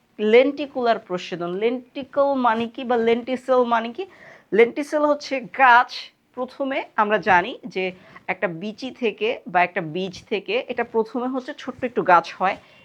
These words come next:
এবং তারপর আস্তে আস্তে বড় হয়। সাধারণত গাছ একদম প্রথম দিকে গাছটা লম্বাই বড় হয়, তখন গাছটা চিকন থাকে, এটাকে প্রাথমিক বৃদ্ধি বলা হয়। একটা সময় গেলে যখন গাছ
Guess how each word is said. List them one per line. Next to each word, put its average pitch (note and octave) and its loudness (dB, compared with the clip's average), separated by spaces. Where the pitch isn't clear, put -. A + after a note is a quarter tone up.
এবং A#3+ -6
তারপর A#3+ 2
আস্তে B3 0
আস্তে A#3 -8
বড় D#3 0
হয়। D#3+ -6
সাধারণত A#3+ 0
গাছ G#3 4
একদম A3+ -2
প্রথম D4 -6
দিকে G3+ -6
গাছটা A#3+ 0
লম্বাই G3+ 2
বড় E3 -4
হয়, F3+ -8
তখন G3 -8
গাছটা A#3 -6
চিকন C#4 -4
থাকে, G3 -14
এটাকে B3 -2
প্রাথমিক A#3+ 0
বৃদ্ধি E3+ -6
বলা C3 0
হয়। - -12
একটা G#3 -4
সময় C#4+ -4
গেলে A3 -2
যখন A#3 -2
গাছ A#3+ -2